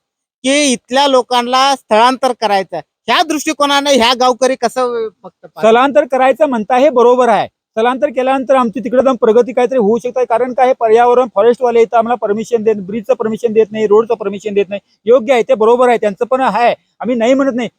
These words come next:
Speaker 2: पण आम्ही स्थलांतर केल्यानंतर तिथं जाऊन राहायचं कुठं, खायचं काय आणि आपलं घर कसं करायचं, उदरनिर्वाह कसं करायचं, मुलाबाळांना कसं जगवायचं,
Speaker 1: हे
Speaker 2: हा
Speaker 1: सगळे
Speaker 2: प्रश्न आहे.
Speaker 1: तुम-, हे तुमचे सगळे मान्यता पूर्व, हे सगळे तुमचे काय अटी आहेत ते सगळं प-, मान्य सरकारनं, शासनाने,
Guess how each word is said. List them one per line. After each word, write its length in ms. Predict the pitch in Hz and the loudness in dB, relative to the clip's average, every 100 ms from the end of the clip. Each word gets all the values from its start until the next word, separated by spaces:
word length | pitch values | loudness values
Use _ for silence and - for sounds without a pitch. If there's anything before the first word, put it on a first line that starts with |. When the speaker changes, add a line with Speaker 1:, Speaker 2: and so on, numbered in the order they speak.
| _ 247 | _ 0
Speaker 2:
पण 100 | 269 | 0
आम्ही 200 | 277 - | 0 -4
स्थलांतर 480 | 247 233 247 277 302 | -6 0 0 2 0
केल्यानंतर 340 | 247 277 285 | 0 0 -2
तिथं 220 | 226 214 277 | -6 -2 2
जाऊन 240 | 294 294 | 2 0
राहायचं 440 | 175 202 269 - | 0 0 0 0
कुठं, 320 | 220 240 269 269 | -2 0 0 0
खायचं 440 | - 214 269 - 277 | 0 0 0 0 0
काय 300 | 269 254 262 | 2 0 2
आणि 80 | |
आपलं 240 | 277 - 262 | 0 0 -2
घर 200 | 165 269 | 0 0
कसं 220 | 262 - | 0 -4
करायचं, 400 | 311 240 233 254 247 _ _ | -2 0 0 0 -4 _ _
उदरनिर्वाह 600 | 196 262 269 269 269 277 | 0 2 2 0 2 0
कसं 280 | 240 240 262 | 0 -2 -2
करायचं, 500 | 247 233 226 - 240 | 0 0 0 0 -2
मुलाबाळांना 460 | 220 262 269 269 285 | 2 2 2 2 0
कसं 240 | 226 262 | 0 2
जगवायचं, 500 | 240 208 196 180 165 147 _ _ _ _ | 2 2 0 0 -4 -4 _ _ _ _
Speaker 1:
हे 60 | 262 | -8
Speaker 2:
हा 40 | |
Speaker 1:
सगळे 200 | - 240 | -2 -2
Speaker 2:
प्रश्न 320 | 269 262 277 | 2 2 2
आहे. 180 | 208 156 | 0 0
Speaker 1:
तुम-, 100 | 220 | -2
हे 60 | 254 | -8
तुमचे 340 | - 247 269 254 | -8 -12 -12 -10
सगळे 440 | 220 175 214 247 | -12 -8 -6 -6
मान्यता 560 | 240 214 208 214 208 220 | -6 -8 -6 -8 -6 -6
पूर्व, 340 | 214 185 190 | -6 -8 -8
हे 140 | 190 196 | -6 -8
सगळे 440 | - 160 160 220 | -8 -14 -4 -4
तुमचे 280 | 214 202 202 | -4 -8 -10
काय 240 | - 185 | -6 -4
अटी 280 | 185 156 - | -4 -6 -6
आहेत 220 | 175 175 180 | -4 -6 -8
ते 80 | 190 | -14
सगळं 340 | 180 151 185 214 190 | -12 -10 -6 -6 -6
प-, 40 | |
मान्य 440 | 185 170 170 185 | -6 -6 -6 -6
सरकारनं, 500 | 185 151 143 170 170 | -8 -12 -12 -10 -10
शासनाने, 440 | 175 139 - 160 | -10 -12 -12 -10